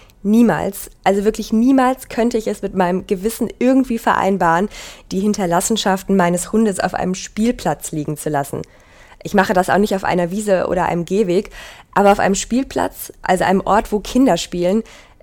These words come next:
nein, also da werde ich wirklich richtig sauer. Aber es bringt nichts, denn Hundekot, ja, das ist ein Problemgeschäft.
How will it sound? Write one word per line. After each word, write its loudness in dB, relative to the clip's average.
nein, 2
also 0
da 4
werde 4
ich -6
wirklich -4
richtig -4
sauer. 2
Aber 4
es -10
bringt 4
nichts, 0
denn 4
Hundekot, 2
ja, 0
das -6
ist -10
ein 2
Problemgeschäft. -2